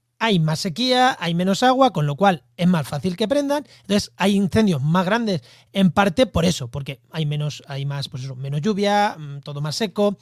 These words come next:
Claro, en Chile hay un problema, ¿no? Una peculiaridad. Creo que el ecosistema chileno, mediterráneo chileno, no está adaptado a los incendios como está adaptado el ecosistema mediterráneo circunmediterráneo, el Mediterráneo alrededor del Mediterráneo, ¿no?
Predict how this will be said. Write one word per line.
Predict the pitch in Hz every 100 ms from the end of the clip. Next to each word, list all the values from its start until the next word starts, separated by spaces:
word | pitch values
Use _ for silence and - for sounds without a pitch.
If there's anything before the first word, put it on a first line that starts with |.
| - - - _
Claro, | - 202 147 -
en | 170 165 160
Chile | - 196
hay | 220
un | 220
problema, | 180 160 175 262 170
¿no? | 262
Una | 185 151
peculiaridad. | 156 151 147 233 _
Creo | 190 185 214
que |
el | 214
ecosistema | 180 151 147 - 185 -
chileno, | - 202 180 196 185 156 _
mediterráneo | 170 180 175 170 190 190
chileno, | 180 - 180 190 240 _ - - -
no | - 196 208
está | 240 - 220
adaptado | 196 196
a |
los | 160
incendios | 170 151 180 170 151 _ _
como | 190 180
está | - 180
adaptado | 180 170 165 - 190 175
el | 160
ecosistema | 160 147 156 180 170
mediterráneo | 160 156 156 165 147 - _ _
circunmediterráneo, | - 226 190 202 180 170 156 170 254 220 113 143
el | 143 143 151 151
Mediterráneo | 147 160 160 160 185 220
alrededor | 185 165 165
del | 160
Mediterráneo, | 156 147 151 254 170
¿no? | 247